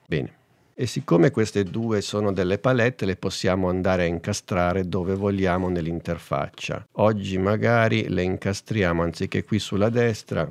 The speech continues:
qui sulla sinistra. Quindi le trascino qui a fianco alla finestra di project, lascio andare e si incastra qui. Poi prendo anche l'altra e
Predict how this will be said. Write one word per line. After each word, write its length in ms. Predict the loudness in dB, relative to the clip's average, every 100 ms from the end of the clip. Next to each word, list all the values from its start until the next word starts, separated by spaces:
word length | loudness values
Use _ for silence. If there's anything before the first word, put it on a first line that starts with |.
| -8
qui 260 | -6 -4 -4 -10 _
sulla 420 | -20 -10 -6 -4 -4
sinistra. 680 | -4 -6 -6 -10 -10 -10 -10 -12
Quindi 360 | -14 -10 -10 -10
le 140 | -10
trascino 600 | -6 -6 -4 -4 -4 -4
qui 260 | -4 -6 -6
a 100 | -8
fianco 480 | -8 0 2 2 0
alla 100 | -4
finestra 460 | -4 -4 -4 -4 -6
di 100 | -4
project, 800 | 0 4 4 2 -2 -2 -6 -8 -8 -6
lascio 400 | 0 0 2 2
andare 640 | 4 4 4 4 2 -2 _
e 220 | -10 -6 -4
si 280 | -4 -6 -6
incastra 720 | -6 -6 -4 -2 -2 -4 -6 -4
qui. 180 | -8 -14 -20 -20 -20 -8
Poi 180 | 0 0
prendo 440 | 4 4 4 4
anche 280 | 4 2 2
l'altra 720 | 4 4 4 2 0 2 2
e 220 | 0 -4